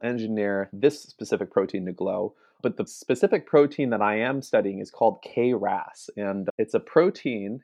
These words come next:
that's encoded by a gene. So the gene is basically the blueprint, the genetic blueprint that proteins are made from. And that gene, the K ras gene, is mutated in about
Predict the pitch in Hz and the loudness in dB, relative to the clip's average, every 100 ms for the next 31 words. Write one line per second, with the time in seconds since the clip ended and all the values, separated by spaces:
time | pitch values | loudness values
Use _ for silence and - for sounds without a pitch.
0 | _ 104 95 117 110 113 107 110 120 143 | _ -4 -2 -6 2 4 4 4 4 2
1 | 117 104 98 101 135 - 101 95 - 117 | 0 -2 -4 -8 -10 -6 -6 -6 -6 -4
2 | 117 104 107 101 98 101 92 92 - 110 | -4 -2 -2 -2 -4 -6 -6 -10 -6 0
3 | 120 120 - 95 - - 101 104 98 95 | 2 2 -2 -4 -6 -4 -2 -2 -2 -2
4 | 92 - 107 107 - 92 92 - 92 - | -4 -4 -6 -4 -6 -8 -6 -2 -2 -2
5 | - 98 - 101 90 90 90 143 165 - | 0 0 0 -8 -6 -6 -2 -4 -4 -8
6 | 87 104 - _ _ _ - 123 123 123 | -10 -12 -16 _ _ _ -2 0 2 0
7 | 123 107 139 147 139 - 107 - 147 147 | -2 -2 0 0 0 0 -2 0 -2 0
8 | 147 135 - 107 120 139 107 101 120 - | 0 -2 -6 -6 -2 -2 -2 -4 -6 -2
9 | 110 107 110 139 - 117 104 - 104 92 | -2 -2 -4 -4 0 2 2 0 -6 -6
10 | - 104 110 110 110 110 | -4 0 2 4 6 4